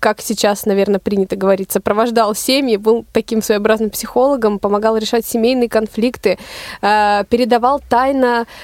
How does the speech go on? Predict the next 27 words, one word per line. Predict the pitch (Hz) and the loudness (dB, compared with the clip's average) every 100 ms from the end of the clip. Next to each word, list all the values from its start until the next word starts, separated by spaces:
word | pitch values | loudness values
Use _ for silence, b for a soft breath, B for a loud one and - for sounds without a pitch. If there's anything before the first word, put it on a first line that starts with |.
| - | -6
а, | - 214 208 208 | 0 2 2 2
при | 202 | 0
помощи | 220 254 254 247 | 0 2 2 -2
своих, | 226 226 214 240 247 - - | -2 0 0 0 -2 -4 -2
а, | 226 220 214 208 202 202 B B B B | 2 2 2 2 0 -4 B B B B
а, | 202 208 196 196 202 _ - | -2 0 0 -2 -8 _ -16
ну, | - 170 170 233 214 190 185 _ _ _ | -14 -12 -4 0 2 0 -4 _ _ _
не | 226 208 | -2 0
знаю, | 190 185 175 180 _ _ _ - | 2 0 0 -4 _ _ _ -20
м, | - 214 208 202 202 196 190 - - | -8 -2 0 0 0 -2 -4 -6 -2
тайных | 262 262 233 | 0 -2 -4
агентов, | 208 202 254 220 - - B B B | -2 2 2 0 -12 -14 B B B
а, | - 202 202 202 196 190 | 0 2 2 2 0 0
цветы | - 226 233 277 254 | -2 -2 0 0 0
и | |
подарки | 214 220 226 254 262 | 0 0 2 0 0
на | 220 | 0
свидание, | 202 - 208 208 285 254 190 214 B B B B | 0 -2 0 2 2 2 0 -4 B B B B
а, | - 208 196 196 196 190 | -2 0 2 0 0 0
парам. | 196 185 185 | 0 0 0
В | |
общем, | 247 - 285 285 277 | 0 0 2 4 4
а, | 277 269 262 262 254 240 226 226 - _ | 4 4 2 2 2 0 -4 -12 -20 _
такой | 180 - 285 | -2 2 2
был | 220 | 4
очень | 220 214 240 | 2 2 0
интересный, | 240 269 240 226 208 202 | 2 2 0 2 2 2